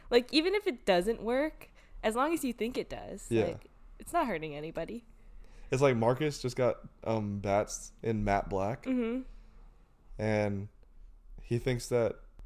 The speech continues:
Speaker 2: like, when he hits the ball, it'll, like, grip the ball.
Speaker 1: Yeah, like, you guys
Speaker 2: So that
Speaker 1: have these
Speaker 2: it'll, like,
Speaker 1: weirdest,
Speaker 2: spin
Speaker 1: like
Speaker 2: more.
Speaker 1: <laughs>
Speaker 2: And, like, that's
Speaker 1: 'Cause it's
Speaker 2: probably
Speaker 1: matte.
Speaker 2: Yeah, 'cause it's
Speaker 1: Yeah.
Speaker 2: matte black.
Speaker 1: Yeah.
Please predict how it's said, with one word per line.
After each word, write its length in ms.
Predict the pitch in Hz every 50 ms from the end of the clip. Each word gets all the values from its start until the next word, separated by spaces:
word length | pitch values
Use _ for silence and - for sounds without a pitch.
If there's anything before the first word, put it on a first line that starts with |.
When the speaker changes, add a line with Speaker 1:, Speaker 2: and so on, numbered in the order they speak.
| - - - - -
Speaker 2:
like, 220 | - 110 107 101 107
when 140 | 110 104
he 240 | 107 110 104 104 101
hits 220 | 101 113 110 - -
the 100 | 120 104
ball, 400 | 92 95 92 92 98 98 - - - -
it'll, 220 | - 107 107 107
like, 260 | 107 104 98 95 92
grip 240 | - 107 98 - -
the 80 | - 85
ball. 380 | 78 80 78 - - - - - - - - - - -
Speaker 1:
Yeah, 460 | 247 254 311 320 311 311 311 311 285
like, 200 | 269 247 247 214
you 120 | 254 277
guys 160 | - - -
Speaker 2:
So 60 | - 113
that 100 | 107 104 - -
Speaker 1:
have 80 | -
these 120 | - - -
Speaker 2:
it'll, 240 | 104 104 107 107
like, 100 | 104 98 92 87
Speaker 1:
weirdest, 120 | 285 294 302 294
Speaker 2:
spin 140 | - 101
Speaker 1:
like 80 | 95 95
Speaker 2:
more. 280 | 87 82 85 87 90 101 - - - - - - - - -
Speaker 1:
<laughs> 100 | 254 302 - - - - - - - - - - -
Speaker 2:
And, 120 | 107 107
like, 140 | 104 98 95 - - - - -
that's 160 | - 117 117
Speaker 1:
'Cause 120 | 330 240 226
it's 40 |
Speaker 2:
probably 180 | - 143 143 170
Speaker 1:
matte. 340 | 170 151 151 135 135 120 - -
Speaker 2:
Yeah, 260 | - 120 110 90 80 92
'cause 140 | - 113
it's 80 | 101 95
Speaker 1:
Yeah. 60 | 104 98
Speaker 2:
matte 180 | 95 - - -
black. 160 | - - -
Speaker 1:
Yeah. 320 | 269 226 175 - - -